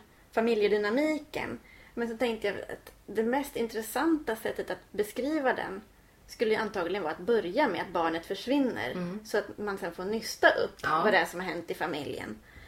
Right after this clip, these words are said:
Speaker 1: Och då behövde jag en detektiv. Och då grävde jag där jag stod, nämligen i mitt S F I-klassrum.
Speaker 2: Ja.
Speaker 1: Och
Speaker 2: Just det.
Speaker 1: plockade upp en papperslös iranier som heter Koplan.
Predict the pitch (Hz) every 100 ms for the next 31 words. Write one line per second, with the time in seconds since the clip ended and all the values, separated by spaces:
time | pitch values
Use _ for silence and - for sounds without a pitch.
0 | - - - - 208 214 208 202 196 180
1 | 175 180 180 - - 285 277 262 262 240
2 | - - - - - - _ 214 190 180
3 | 170 - - - - - - 208 190 170
4 | 160 170 160 165 - 254 262 247 202 226
5 | 185 180 175 170 - 196 - 190 185 180
6 | 220 226 226 226 214 - - 185 208 214
7 | - - - - 190 196 170 131 - -
8 | 175 - - - - 202 - 175 - 170
9 | 151 - - - - - 185 175 185 170
10 | 156 156 - - - - - - - -
11 | 190 180 - 180 - 107